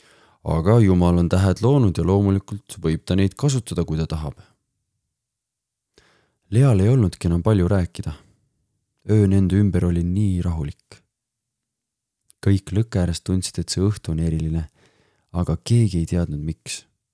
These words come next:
Tundus, nagu oleksid taeva laotuses helisenud tuhanded hõbekellukesed. Näis, nagu oleks hõisanud ja laulnud iga rohukõrs,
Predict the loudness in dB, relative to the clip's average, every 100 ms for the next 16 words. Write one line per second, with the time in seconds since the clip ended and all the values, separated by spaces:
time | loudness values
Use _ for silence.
0 | _ _ _ _ _ _ _ _ _ _
1 | -2 0 2 -2 -4 -2 0 -2 -4 -10
2 | -2 0 0 0 0 -2 -4 -8 -8 -8
3 | _ _ _ _ -4 -2 -2 -2 -4 -6
4 | _ -2 0 -2 -4 -10 -6 -4 -4 -4
5 | -4 -4 -6 -10 -10 -10 -16 _ _ _
6 | _ _ _ _ _ _ _ _ _ _
7 | -2 2 2 0 -2 -2 -4 -6 -2 -2
8 | 0 -2 -2 -8 _ _ _ -4 0 2
9 | 2 0 -2 -2 -2 0 0 -2 -4 -4
10 | -4 -6 -12